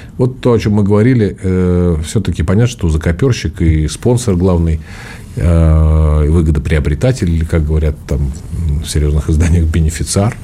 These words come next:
это Соединённые Штаты. У Соединённых Штатов всё-таки выборный цикл. Э, не надо сбрасывать это со счетов, это принципиально важное, важный как бы элемент всего происходящего. До, там, не знаю, до зимы, ну, до, до, до осени даже скорее, до осени двадцать третьего года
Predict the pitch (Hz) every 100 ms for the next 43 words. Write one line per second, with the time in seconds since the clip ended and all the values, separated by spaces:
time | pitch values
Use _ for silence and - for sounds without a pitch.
0 | - - - - - - 131 - 101 101
1 | 101 92 - 67 - - - - - -
2 | - - - - - - - 87 101 135
3 | 139 - 110 139 - - 90 - 85 92
4 | 87 85 - 82 - 80 - - 98 98
5 | 98 104 131 107 87 101 98 80 80 87
6 | 95 90 143 101 90 87 - 101 85 -
7 | 90 85 101 120 120 113 110 - 78 82
8 | 78 87 85 85 82 85 82 87 85 82
9 | 82 78 82 82 92 - 85 82 80 76
10 | - 71 65 - 87 127 123 107 73 -
11 | - - - - 87 85 90 92 87 78
12 | 104 80 107 104 82 82 98 98 101 92
13 | 107 101 113 110 107 - 82 76 71 73
14 | - 87 80 71 95 95 - 87 78 92
15 | 92 80 101 95 92 82 85 147 107